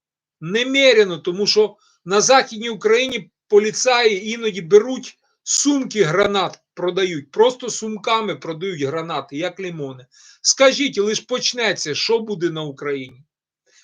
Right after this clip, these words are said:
А ну я тим революціонерам, які хочуть крові. Хлопці, революція закінчилася тим, що всіх революціонерів мочили.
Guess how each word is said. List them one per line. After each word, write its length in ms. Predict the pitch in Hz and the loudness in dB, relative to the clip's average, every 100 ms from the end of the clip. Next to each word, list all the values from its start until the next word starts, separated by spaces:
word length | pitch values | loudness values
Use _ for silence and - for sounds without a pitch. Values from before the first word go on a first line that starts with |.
| _ | _
А 120 | 202 | 0
ну 160 | 269 330 | 0 2
я 140 | 302 | 2
тим 260 | 269 285 269 | 2 0 2
революціонерам, 840 | 254 254 247 - 254 262 240 214 | 2 0 -4 -2 -2 2 4 2
які 200 | 185 180 | 0 -6
хочуть 440 | 202 233 214 202 156 | -8 -8 -8 -10 -8
крові. 520 | - 196 185 127 127 _ _ _ _ | 0 2 4 2 -4 _ _ _ _
Хлопці, 800 | - 214 262 269 - 175 135 135 _ - | 0 4 6 4 0 -4 -6 -8 _ -4
революція 800 | 190 214 226 262 277 254 254 214 | 4 6 6 2 2 0 2 2
закінчилася 760 | 202 - 233 214 226 202 208 | 2 -4 -8 -8 -6 -2 0
тим, 280 | 202 269 254 | 0 -2 -4
що 160 | - 180 | -4 -4
всіх 320 | - 233 214 | -2 -4 0
революціонерів 840 | 208 196 185 - 190 208 220 208 | 2 2 -2 -4 -4 0 2 0
мочили. 640 | 190 190 - 180 139 135 | -2 -4 -4 -4 -4 -6